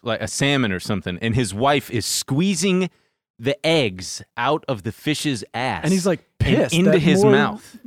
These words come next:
Speaker 2: eggs are not coming out.
Speaker 1: Oh, my God.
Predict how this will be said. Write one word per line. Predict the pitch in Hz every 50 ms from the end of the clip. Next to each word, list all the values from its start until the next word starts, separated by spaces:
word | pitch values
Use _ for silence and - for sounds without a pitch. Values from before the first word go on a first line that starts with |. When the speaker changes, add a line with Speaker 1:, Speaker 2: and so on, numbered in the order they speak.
| - _ - - - - 392
Speaker 2:
eggs | 202 185 208 190 185
are | 160 143
not | 143 151 147 151
coming | 147 160 156 151 151
out. | 147 143 147 - _ _
Speaker 1:
Oh, | 151 175 165
my | 131 110 87 _ _ _
God. | - 117 123 143 139 110 85 80